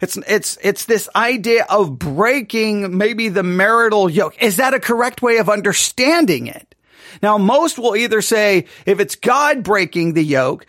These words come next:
it's them being delivered from Egypt. If it's Israel, Judah breaking the yoke or the,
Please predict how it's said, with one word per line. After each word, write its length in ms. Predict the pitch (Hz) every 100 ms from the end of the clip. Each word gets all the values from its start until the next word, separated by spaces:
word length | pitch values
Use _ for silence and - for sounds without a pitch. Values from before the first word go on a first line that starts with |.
| - -
it's 200 | 185 -
them 220 | 233 226
being 200 | 226 208
delivered 400 | 202 214 185 170
from 180 | 147 127
Egypt. 600 | 247 302 226 147 - - - _ _
If 180 | 196 165
it's 200 | 202 -
Israel, 600 | - 285 359 220 214 214
Judah 460 | 208 277 339 294 170
breaking 580 | 147 202 185 190 185
the 100 | 170
yoke 360 | 160 165 165 -
or 100 | 151
the, 140 | 139